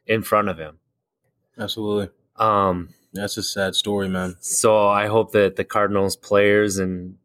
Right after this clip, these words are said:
Speaker 1: trainers and the staff members who got it, they come out healthy. But yeah, that's, it's disappointing to see that Major League Baseball has not been able to institute a,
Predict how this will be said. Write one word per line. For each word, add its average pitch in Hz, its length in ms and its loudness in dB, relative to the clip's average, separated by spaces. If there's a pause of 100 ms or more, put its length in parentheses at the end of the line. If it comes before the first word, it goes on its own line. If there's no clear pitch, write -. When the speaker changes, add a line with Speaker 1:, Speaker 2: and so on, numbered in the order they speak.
Speaker 1:
trainers 104 800 0
and 90 400 -8
the 104 100 2
staff 98 360 0
members 101 320 2
who 98 100 -4
got 95 240 2
it, 92 220 0
they 101 140 0
come 98 200 -4
out 90 160 -2
healthy. 95 400 -2
But 85 240 -6 (1300)
yeah, 127 220 2
that's, 120 260 0
it's 120 240 -4
disappointing 120 560 0
to 107 60 0
see 113 240 0
that 98 320 2 (640)
Major 113 280 2
League 107 180 2
Baseball 101 520 2
has 95 160 -2
not 98 220 0
been 98 80 -2
able 95 240 0
to 95 520 -4 (880)
institute 110 1120 0 (600)
a, 95 640 2